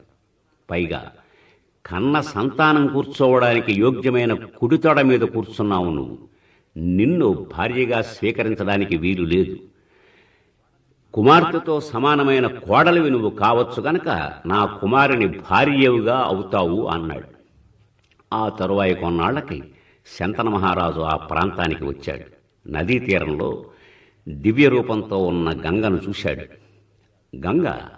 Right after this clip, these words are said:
ఈ రాజనందనుని రూప యౌవన సౌందర్యాలు చూసి అనురాగ తరంగిత హృదయంతో కన్నులు అప్పగించింది. శంతన మహారాజు ఆమెను సమీపించి తన మనస్సు విప్పాడు. అప్పుడు గంగ,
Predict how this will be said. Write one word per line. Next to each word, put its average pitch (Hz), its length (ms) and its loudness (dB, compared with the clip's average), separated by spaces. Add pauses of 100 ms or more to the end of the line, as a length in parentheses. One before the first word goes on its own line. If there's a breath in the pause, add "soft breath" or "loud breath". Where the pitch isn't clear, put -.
(400 soft breath)
ఈ 82 240 -2
రాజనందనుని 113 800 0
రూప 101 280 -2
యౌవన 104 340 2
సౌందర్యాలు 104 800 2
చూసి 147 340 -2
అనురాగ 110 440 2
తరంగిత 127 560 -2
హృదయంతో 95 600 0
కన్నులు 110 420 -2
అప్పగించింది. 92 640 -4 (880 soft breath)
శంతన 135 240 0
మహారాజు 110 680 2
ఆమెను 87 280 2
సమీపించి 101 760 2
తన 87 280 -2
మనస్సు 92 420 -2
విప్పాడు. 87 440 -4 (680)
అప్పుడు 82 280 -4
గంగ, 78 440 -4